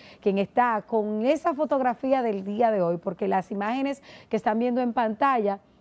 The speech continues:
es de lo que ocurrió ayer durante este primer día con esta disposición.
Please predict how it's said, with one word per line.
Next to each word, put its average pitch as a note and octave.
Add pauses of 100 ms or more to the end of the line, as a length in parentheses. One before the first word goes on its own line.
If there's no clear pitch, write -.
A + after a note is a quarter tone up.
(140)
es A#3+ (280)
de A#3+
lo A#3
que A#3+
ocurrió A3+ (100)
ayer G#3
durante G3+
este G#3
primer A#3
día A#3
con G3+
esta G3
disposición. F#3